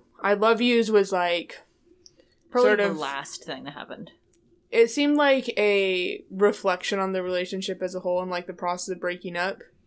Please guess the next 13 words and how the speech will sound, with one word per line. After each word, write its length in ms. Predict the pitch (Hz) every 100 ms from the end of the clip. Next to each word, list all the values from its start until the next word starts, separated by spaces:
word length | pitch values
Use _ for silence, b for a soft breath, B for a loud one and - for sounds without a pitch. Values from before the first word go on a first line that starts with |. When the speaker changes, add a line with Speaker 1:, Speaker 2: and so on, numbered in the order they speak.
| _ _ _ _
Speaker 2:
A 80 | 220
reflection 540 | 220 214 214 208 170
on 160 | 139 123
that, 200 | 82 78
yeah. 140 | 160 202
Speaker 1:
Yeah. 240 | 190 156
Speaker 2:
And, 120 | 233
like, 200 | 254 240
moving, 400 | 226 226 214 202 185 -
moving 320 | 202 175 156
on. 300 | 139 127 160
Like, 200 | 170 196
Speaker 1:
Yeah. 280 | 208 160